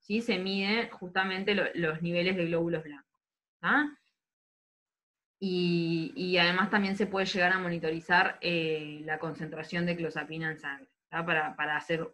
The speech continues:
buena, buenos ajustes de dosis, ajustes de dosis más individualizados, justamente para prevenir este gran efecto adverso que puede llegar a aparecer. Efecto adverso, eh, bastante peligroso, ¿sí? Y es frecuente.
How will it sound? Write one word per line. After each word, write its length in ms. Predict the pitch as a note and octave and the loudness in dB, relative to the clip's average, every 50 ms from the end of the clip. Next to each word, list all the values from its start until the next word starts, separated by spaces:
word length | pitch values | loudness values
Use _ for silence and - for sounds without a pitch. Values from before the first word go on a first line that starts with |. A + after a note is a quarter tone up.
| _ - | _ -8
buena, 340 | F3+ F#3 F3+ F3+ F3 E3+ - - | -2 -2 0 2 2 0 0 0
buenos 340 | F3+ F3+ F3+ F3+ F3+ - F3+ | -2 0 0 0 0 -2 -4
ajustes 420 | F3 - F3 E3+ E3+ - E3+ E3 | -6 -4 -6 -6 -4 -4 -2 0
de 120 | E3 D#3 | 2 2
dosis, 440 | D#3+ D#3 D#3 D3+ - - D3 - _ | 2 2 2 -2 -6 -12 -18 -20 _
ajustes 360 | - - - E3+ E3+ F#3 F3+ | -20 -12 -10 -8 -6 -4 0
de 80 | E3+ D#3+ | 0 2
dosis 280 | E3 F3 E3+ F3 F3 F3 | 2 2 0 0 -2 -2
más 200 | E3+ D#3+ E3+ F#3+ | -2 -2 -4 -4
individualizados, 880 | F3 E3 D#3+ E3 D#3+ D#3 D#3+ D#3 D#3+ E3 E3 - G3 G3 G#3 A#3 A3+ | -4 -2 -4 -4 -2 -2 -2 -2 -2 -4 2 4 4 4 4 2 0
justamente 480 | - G3+ F#3+ - G3 G3 G3 G#3 A3 G#3 | -2 -6 -6 -4 -4 -2 2 2 2 4
para 240 | G3 F3 E3+ E3+ - | 4 4 2 2 0
prevenir 480 | E3+ E3+ E3+ E3+ E3+ F3 F3+ F3+ - - | 0 0 0 0 -2 -2 -4 -6 -8 -12
este 220 | F3 F3 - F3+ | -14 -8 -6 -4
gran 360 | F3 F3+ F3 F3 F3+ F#3+ - - | -2 2 4 4 2 2 0 -6
efecto 380 | F3 F3 - E3 D#3 - E3+ D#3+ | -12 -14 -14 -14 -12 -8 -6 -4
adverso 340 | D#3+ D#3+ D#3+ D#3 - E3 | -4 -4 -6 -8 -12 -14
que 80 | D#3+ D#3+ | -16 -16
puede 200 | D#3+ - D#3 D3+ - | -14 -12 -8 -8 -8
llegar 200 | D#3+ D#3+ D#3+ D#3+ | -8 -8 -8 -8
a 20 | D#3+ | -6
aparecer. 340 | - - C#3+ - - C#3 - - _ _ _ _ _ _ _ _ _ _ - | -6 -8 -10 -12 -14 -16 -18 -18 _ _ _ _ _ _ _ _ _ _ 2
Efecto 180 | G3 G3+ G#3+ | 4 4 6
adverso, 580 | G#3 G3 F#3+ F#3+ G3 G3+ B3+ B3+ C4 C4 C4 - - _ _ _ _ _ _ _ _ - | 6 6 6 4 4 4 6 6 4 4 2 -4 -16 _ _ _ _ _ _ _ _ 0
eh, 400 | F3 E3+ E3 D#3+ D#3+ D#3+ D#3+ D#3 | 2 4 4 6 6 6 6 4
bastante 340 | D#3+ D#3 - F#3+ F3+ G3 F#3+ | 2 0 -2 0 0 2 2
peligroso, 580 | F#3 F3 F3 E3+ E3 E3 E3+ D#3+ D#3 - - _ _ _ _ _ _ _ _ _ _ _ | 4 2 4 2 4 4 2 2 0 -2 -10 _ _ _ _ _ _ _ _ _ _ _
¿sí? 280 | E3+ F3 G3 A#3+ B3 - - | -6 -4 -2 -2 -4 -4 -6
Y 240 | E3 E3+ E3+ F3 | -4 0 2 4
es 120 | F3 E3+ F3 | 4 4 4
frecuente. 600 | - G3 F#3+ F3+ F3+ F#3 F3 D#3+ D#3 D3+ D3 - | 2 2 2 2 2 0 0 0 -2 -6 -10 -16